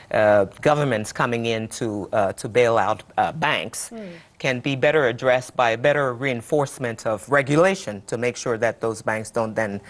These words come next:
Speaker 1: have to come to
Speaker 2: Yes.
Speaker 1: the, uh, the Treasury.
Speaker 2: Hmm.
Speaker 1: So, uh, a number of areas that, uh, countries can work on to mitigate,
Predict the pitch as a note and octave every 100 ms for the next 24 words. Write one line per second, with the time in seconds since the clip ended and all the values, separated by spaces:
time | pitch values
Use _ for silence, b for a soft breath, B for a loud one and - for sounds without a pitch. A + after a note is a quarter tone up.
0 | B - A#2 - A#2+ B2 G2+ - A2+ F#2
1 | G2 F#2+ F#2 - G2+ F2+ E2 F#2+ G#2+ C#3
2 | G#2+ F#2+ - - B B G#3 B B -
3 | C#3 B2 A#2+ - B2 G#2+ F2+ B2 B2+ E3+
4 | D#3+ D#3 B2 - - B2+ C3 A#2+ A2+ -
5 | A#2 - B2+ G#2 G#2+ - B2 - B2 -
6 | G#2+ A2+ A#2 - G#2 G#2 - - A2+ A2
7 | C#3+ C3 A2+ G2+ -